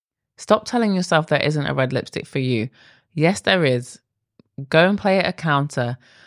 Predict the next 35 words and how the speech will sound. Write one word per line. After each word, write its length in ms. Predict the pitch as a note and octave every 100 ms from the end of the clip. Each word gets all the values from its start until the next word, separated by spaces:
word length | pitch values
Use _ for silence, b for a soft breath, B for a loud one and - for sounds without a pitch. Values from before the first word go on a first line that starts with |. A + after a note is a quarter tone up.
| b _
Go 160 | F#3+ A#3+
to 180 | C#4
a 60 | C4
counter 640 | B3 F#3+ E3+ F3 F3 D#3 -
and 160 | D#3+
try 220 | D3 F3
and 80 | F#3
assess, 340 | F#3 - D3 -
is 120 | F#3
there 140 | - G3
someone 480 | - F3+ F3 D#3 D3+
there 160 | D3
that's 180 | C#3+ -
gonna 240 | - C#3+
get 240 | C3+ C#3 B2+
you 300 | C#3+ C#3 C3+
and 140 | B2+
what 160 | B2+ C3
you 140 | B2+
want? 260 | B2+ C3 B2
Is 140 | D#3+
there 120 | F3 F#3
someone 360 | - D#3+ D#3
there 120 | D3+
that 140 | C#3+ -
makes 240 | C3+ -
you 60 | D3+
feel 240 | - D3
comfortable? 680 | D3 - C3 - C3 B2 A#2+ B B B
And 160 | - D3+
ask 280 | - E3 -
them 180 | D#3 D3+
for 140 | D3
help. 440 | C3 C3 A2+ - _ _ _ _ _ _ _ _ -
Or 460 | A3 B3 A#3+ B3+